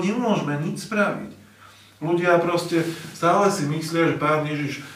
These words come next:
prišiel a za nás umrel a zobral hriechy. No figu drevenú.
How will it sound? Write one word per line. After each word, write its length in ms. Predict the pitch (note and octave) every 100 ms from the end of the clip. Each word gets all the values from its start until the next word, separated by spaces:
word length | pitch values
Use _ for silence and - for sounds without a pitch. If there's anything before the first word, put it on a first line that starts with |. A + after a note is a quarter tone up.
| -
prišiel 560 | C#3 E3 E3 E3+ F3 F3
a 160 | - C#3
za 160 | D#3
nás 400 | D#3 C#3 C3+ - - - E3
umrel 480 | E3+ F#3 F3 E3+
a 160 | E3 D3
zobral 480 | D#3+ D#3 D3+ D3 D3
hriechy. 480 | F3+ F3 - A#2 A#2
No 160 | C3
figu 320 | G3 G#3 A3+
drevenú. 640 | G#3 A#3 C4 A#3 G3 D3+